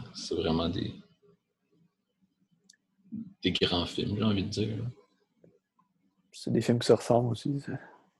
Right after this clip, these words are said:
Speaker 2: Mais à des moments différents.
Speaker 1: Mm.
Speaker 2: C'est, c'est beau.
Speaker 1: C'est ça.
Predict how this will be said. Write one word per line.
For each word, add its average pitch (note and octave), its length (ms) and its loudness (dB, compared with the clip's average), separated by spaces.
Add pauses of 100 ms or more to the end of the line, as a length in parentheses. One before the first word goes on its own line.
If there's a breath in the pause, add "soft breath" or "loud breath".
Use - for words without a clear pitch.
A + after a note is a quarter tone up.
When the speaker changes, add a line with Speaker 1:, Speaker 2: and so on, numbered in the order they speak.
(160)
Speaker 2:
Mais C3+ 100 6
à G#2+ 60 8
des A2 120 12
moments A2 240 6
différents. B2+ 420 -2 (1000)
Speaker 1:
Mm. G2+ 160 8 (120)
Speaker 2:
C'est, - 100 -8 (140)
c'est - 160 4
beau. G#2+ 180 6 (1200 loud breath)
Speaker 1:
C'est - 140 -4
ça. - 160 -2